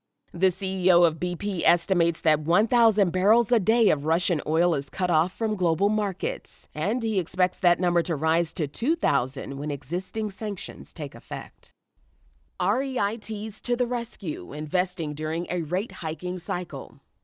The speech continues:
The Fed has finally admitted how hot inflation is running, and we could now be looking at multiple rate hikes over the next several months at a minimum.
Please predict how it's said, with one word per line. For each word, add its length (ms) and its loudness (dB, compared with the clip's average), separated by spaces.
The 140 -2
Fed 260 -2
has 180 -6
finally 460 0
admitted 400 -2
how 240 -2
hot 320 -4
inflation 520 -2
is 160 -4
running, 500 -4
and 220 -2
we 140 -6
could 280 -4
now 300 -2
be 140 0
looking 420 -2
at 120 -6
multiple 500 -2
rate 280 -4
hikes 380 -4
over 180 -4
the 140 -4
next 280 -4
several 280 -2
months 460 -6
at 120 -6
a 60 -8
minimum. 560 -4